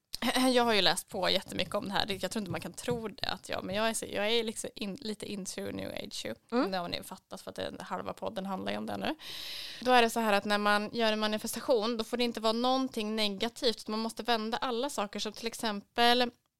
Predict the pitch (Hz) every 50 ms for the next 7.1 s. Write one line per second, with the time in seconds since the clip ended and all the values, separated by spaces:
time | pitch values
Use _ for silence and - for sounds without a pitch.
0 | _ - 254 269 285 269 247 220 208 190 190 190 - - 208 208 - - 208 202
1 | 202 196 196 196 196 196 208 202 - - - _ _ _ _ _ _ _ _ _
2 | _ _ _ - - - _ _ _ _ - - - 220 - - 196 190 - 185
3 | 185 - 185 - - 226 220 220 208 - - 233 214 202 208 208 214 220 220 202
4 | 175 170 - - - - - 262 262 247 214 190 - - - 269 277 294 285 -
5 | - - - - - - - 214 - - 202 202 202 196 190 185 185 185 180 -
6 | - - 226 220 214 214 220 214 - 220 208 - 233 240 240 254 247 - - -
7 | 240 285